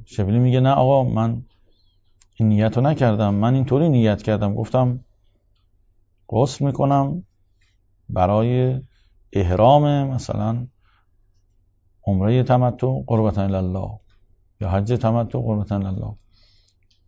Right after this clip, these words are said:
من اینطوری نیت کردم. یعنی در واقع همون نیت فقهی که عرض کردیم، توجه به صورت ظاهری عمل و قصد انجام ظاهر عمل که این می‌شه همون نیت فقهی.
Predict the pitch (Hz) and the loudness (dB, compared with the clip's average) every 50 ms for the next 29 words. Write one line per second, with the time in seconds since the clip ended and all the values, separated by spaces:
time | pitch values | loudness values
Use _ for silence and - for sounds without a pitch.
0 | _ _ _ _ _ _ _ _ _ _ _ _ _ - 127 143 147 147 123 139 | _ _ _ _ _ _ _ _ _ _ _ _ _ 2 4 4 4 4 4 2
1 | 156 160 147 123 113 110 104 - - 101 98 95 107 104 98 - - - 110 123 | 2 4 4 4 4 2 0 0 -2 -4 -4 -4 -4 -6 -6 -6 -4 -4 -2 0
2 | 127 120 110 104 107 113 123 120 127 135 135 131 120 110 104 104 117 113 - 139 | 2 2 2 2 0 2 2 2 2 2 2 2 2 2 2 2 0 0 0 -2
3 | 123 - - 104 98 - 98 101 127 127 127 123 107 101 95 95 87 - - 95 | -4 -2 -4 -4 -4 -2 -2 0 0 0 0 0 0 -2 -2 -4 -6 -6 -4 -4
4 | 90 87 87 101 107 98 85 - - _ _ _ _ _ _ _ _ _ - - | -4 -2 0 0 0 0 -2 -4 -10 _ _ _ _ _ _ _ _ _ -8 -4
5 | 101 101 104 101 95 98 120 127 127 131 143 127 - - - 110 107 104 117 - | -2 0 0 0 0 2 2 2 2 2 0 -2 -2 -4 -6 -2 0 0 0 2
6 | - 139 120 110 104 95 87 85 92 98 117 123 117 104 98 - 90 90 90 90 | 2 0 0 0 0 0 0 0 2 2 4 4 4 4 2 0 0 0 -2 -2
7 | 85 85 90 - _ _ _ _ _ _ _ _ _ _ _ - 101 92 - - | -2 -4 -8 -12 _ _ _ _ _ _ _ _ _ _ _ -6 -6 -2 2 4
8 | 127 143 - - - - 151 - - 110 101 98 101 101 95 107 113 120 139 147 | 4 4 2 0 0 2 2 2 4 2 2 2 2 2 2 4 4 4 4 4
9 | 151 151 127 117 110 104 98 87 123 147 131 113 104 87 90 90 87 85 82 85 | 4 2 4 4 4 4 4 4 4 4 4 4 4 2 0 0 -2 -4 -4 -6
10 | 90 - - _ _ _ _ _ _ - 127 131 131 123 - 123 117 123 123 120 | -10 -14 -18 _ _ _ _ _ _ -2 0 0 0 0 0 0 0 2 2 2
11 | 117 113 110 107 - 110 95 - 101 95 - - 101 98 98 101 | 2 0 0 0 -2 -4 -4 -4 -4 -6 -6 -6 -6 -6 -6 -8